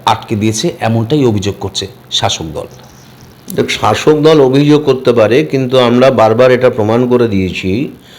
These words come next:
Speaker 2: যে রাজ্যের গরিব মানুষের মাথার ছাদের জন্য কেন্দ্রীয় সরকার আমাদের রাজ্য সরকারকে যেভাবে প্রধানমন্ত্রী আবাস যোজনার টাকা দিয়েছে, সেই টাকা থেকে যারা যোগ্য ব্যক্তি তারা অনেকে ঘর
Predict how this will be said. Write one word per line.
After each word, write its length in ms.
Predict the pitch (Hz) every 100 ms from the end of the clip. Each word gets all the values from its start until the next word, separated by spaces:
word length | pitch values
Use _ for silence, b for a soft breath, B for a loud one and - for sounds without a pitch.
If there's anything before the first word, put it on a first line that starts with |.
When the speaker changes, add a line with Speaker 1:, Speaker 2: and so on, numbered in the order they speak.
| B B B _ _
Speaker 2:
যে 240 | 85 104 107
রাজ্যের 960 | 110 110 104 120 143 147 147 147 - - - -
গরিব 300 | 98 113 139
মানুষের 440 | 139 139 139 143 143
মাথার 800 | 123 110 110 131 131 135 131 - - -
ছাদের 480 | - 104 104 123 117
জন্য 340 | 131 127 127
কেন্দ্রীয় 480 | 123 117 113 117 127
সরকার 560 | 120 120 107 120 123 123 127 b b b b -
আমাদের 580 | 107 117 117 123 127 117
রাজ্য 320 | 104 101 120
সরকারকে 720 | 120 120 110 120 113 120 123
যেভাবে 460 | 98 110 113 117
প্রধানমন্ত্রী 640 | 117 107 107 117 117 113 123
আবাস 340 | 104 101 110 107
যোজনার 340 | 110 113 113 107
টাকা 280 | 95 95 131
দিয়েছে, 560 | 127 120 95 90 104 - B B B B
সেই 420 | - - 131 143 156
টাকা 380 | 135 120 123
থেকে 300 | 123 131 139
যারা 260 | 139 117 120
যোগ্য 480 | 110 104 110 98 123
ব্যক্তি 600 | 120 113 113 - 139 147
তারা 380 | 147 107 120 120
অনেকে 400 | 107 110 117 139
ঘর 260 | 98 104